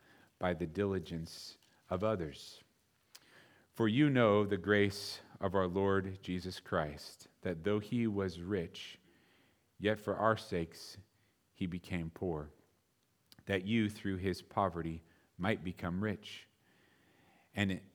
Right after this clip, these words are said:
in this I give advice. It is to your advantage not only to be doing what you began and were desiring to do a year ago, but now you also must complete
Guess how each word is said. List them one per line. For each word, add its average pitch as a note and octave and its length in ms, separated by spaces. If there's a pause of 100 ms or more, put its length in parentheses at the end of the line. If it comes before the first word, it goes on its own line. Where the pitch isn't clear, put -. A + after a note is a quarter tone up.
(580)
in A#2+ 260
this A2 500
I G2 120
give F#2+ 240
advice. F#2 720 (480)
It G#2 100
is G#2 280
to - 120
your G#2 240
advantage F#2+ 640
not G2 280
only F#2+ 340
to - 180
be F2 180
doing F#2+ 580
what F2+ 160
you F#2 440
began F2+ 640
and F2+ 300
were F2+ 260
desiring G2 540
to F2+ 100
do F2 220
a E2+ 40
year G#2+ 280
ago, D#2+ 320 (420)
but G#2 160
now A2+ 300
you G2+ 500
also G2+ 500
must F#2+ 400
complete G2+ 640